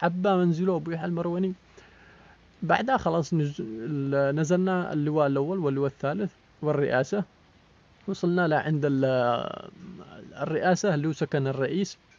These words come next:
في واحد اسمه العوبلي تقريبًا. العوبلي هذا، العوبلي هذا حمل ملان سيارة شاص،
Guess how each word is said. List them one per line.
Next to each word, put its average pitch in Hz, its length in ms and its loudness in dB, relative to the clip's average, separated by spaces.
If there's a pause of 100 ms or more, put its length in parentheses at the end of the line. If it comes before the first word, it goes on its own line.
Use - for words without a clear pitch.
(420)
في 156 100 0
واحد 196 320 2
اسمه 180 220 0
العوبلي 156 520 4
تقريبًا. 139 500 0
العوبلي 170 640 2
هذا، 151 360 0 (600)
العوبلي 170 460 2
هذا 175 340 0 (220)
حمل 196 580 2 (720)
ملان 185 340 4
سيارة 190 480 6
شاص، - 520 4